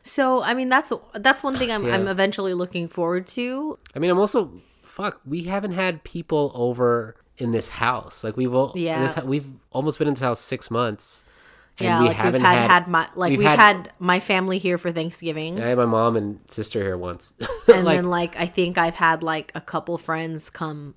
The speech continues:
Speaker 2: But, you know,
Speaker 1: one
Speaker 2: like,
Speaker 1: weekend,
Speaker 2: now that
Speaker 1: yeah.
Speaker 2: we're married, like, it'd be okay if, like, I mean, uh, you know, now, now with covid, but, like, if we were married prior to covid, it'd be like, "Yeah, come on over. Like, this is our house. Let's hang out. This is, like,
Speaker 1: Yeah.
Speaker 2: you can chill here. Like,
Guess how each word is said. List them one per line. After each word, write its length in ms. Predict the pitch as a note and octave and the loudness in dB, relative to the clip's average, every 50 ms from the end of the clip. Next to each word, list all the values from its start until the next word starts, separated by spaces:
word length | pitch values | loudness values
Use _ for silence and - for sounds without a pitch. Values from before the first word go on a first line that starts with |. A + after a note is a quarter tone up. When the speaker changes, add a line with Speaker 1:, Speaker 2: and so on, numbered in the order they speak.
| _ - | _ -4
Speaker 2:
But, 300 | E3+ - - - - D#3+ | -4 -4 -4 -6 -2 0
you 100 | E3+ F3 | 2 4
know, 60 | E3 | 4
Speaker 1:
one 80 | E3 | 4
Speaker 2:
like, 140 | D#3 D#3 C3+ | 4 2 0
Speaker 1:
weekend, 120 | - D3+ C#3+ | -2 -2 0
Speaker 2:
now 120 | D3 E3+ | 2 4
that 120 | E3 E3 D#3+ | 4 4 4
Speaker 1:
yeah. 80 | D3 | 4
Speaker 2:
we're 120 | C#3+ C3+ B2 | 4 4 4
married, 480 | A#2 A2+ C3 D#3 D3 A#2+ G#2+ G#2+ G2+ | 4 4 4 2 2 0 0 -2 -4
like, 240 | G#2 G2 G#2 G#2 - - | -4 -6 -6 -6 -6 -6
it'd 220 | - B2 A#2 A2 | -8 -8 -6 -4
be 160 | A#2+ A2+ A2+ | -2 0 0
okay 340 | A2+ G#2+ - B2 B2 C3 A#2+ | 0 -2 -4 -4 -4 -2 -2
if, 160 | G#2+ - - - | -4 -6 -8 -10
like, 280 | G2 F#2+ F2 - _ _ _ _ _ - D#3 | -12 -12 -12 -14 _ _ _ _ _ -2 0
I 40 | E3 | 2
mean, 240 | E3 D3 C3+ C3+ | 4 4 2 0
uh, 240 | - - - - - A#2+ B2 C3 - - - | -2 -6 -14 -20 -20 -20 -20 -20 -20 -16 -8
you 140 | - C3 A2 | -4 -4 -4
know, 80 | F#2+ | -2
now, 200 | F#2+ G2+ G2 - G#2 A2 | -4 -6 -8 -10 -12 -10
now 160 | A#2 A2+ G2 | -8 -6 -6
with 100 | F2+ - | -6 -6
covid, 260 | - - A#2 A2 G2+ F#2 | -4 -4 -2 -2 -2 -6
but, 140 | A#2 - | -6 -8
like, 240 | A2+ A2+ G#2+ - - - A2 | -6 -6 -8 -8 -10 -10 -10
if 140 | A#2+ - D3+ | -8 -4 0
we 40 | D#3+ | 0
were 100 | D3+ B2 | 2 2
married 480 | A#2+ A#2+ B2+ B2 A#2 A2 A2+ - - | 2 4 4 4 2 0 -2 -6 -14
prior 320 | - - - A2+ G#2+ G2+ G2 | -14 -8 -6 -6 -4 -4 -6
to 80 | F#2+ | -8
covid, 320 | - - B2 C#3+ C#3 B2 A2+ | -8 -4 -4 -2 0 2 2
it'd 160 | G#2+ A2 G#2+ | 2 0 0
be 60 | B2 A2 | 0 -2
like, 160 | G#2 F#2+ B2 | -4 -2 -2
"Yeah, 180 | D3 F#3+ E3+ | -2 -2 -2
come 160 | - - E3 E3 | -2 -4 -2 -2
on 140 | E3 D#3+ | 0 0
over. 240 | E3+ G3+ F#3+ C3 A2+ | -2 -2 -2 -2 -2
Like, 240 | G#2+ G#2+ G#2 F#2+ - | -2 -2 -4 -4 -6
this 160 | A#2 A2+ - | -6 -6 -6
is 80 | C#3+ B2+ | -4 -2
our 100 | B2+ A#2+ | -2 -2
house. 320 | A2 D3 D#3+ - - - | 0 0 0 -2 -2 -4
Let's 140 | B2 A2 - | -8 -8 -6
hang 200 | - A#2 A2+ A2+ | -6 -4 -4 -2
out. 240 | B2+ D3 B2+ F#2 F#2 | -2 -2 -4 -4 -6
This 180 | G#2+ G#2+ - B2 | -10 -10 -10 -8
is, 120 | A2 G#2 | -4 -2
like, 100 | - F#3+ E3 | 0 2 2
Speaker 1:
Yeah. 200 | D#3 D3+ D#3 D#3+ D#3 - - - _ - | 2 0 0 -4 -8 -10 -12 -14 _ -14
Speaker 2:
you 80 | A#2 | -10
can 100 | A#2 A#2+ | -8 -6
chill 300 | A2 G#2 - C3+ D3 D#3+ C#3+ | -6 -4 -2 -2 0 -2 0
here. 240 | B2+ A#2 G#2 F#2+ | -2 -2 -2 -4
Like, 320 | F2+ F#2 F#2 F2+ E2+ _ | -4 -6 -8 -10 -12 _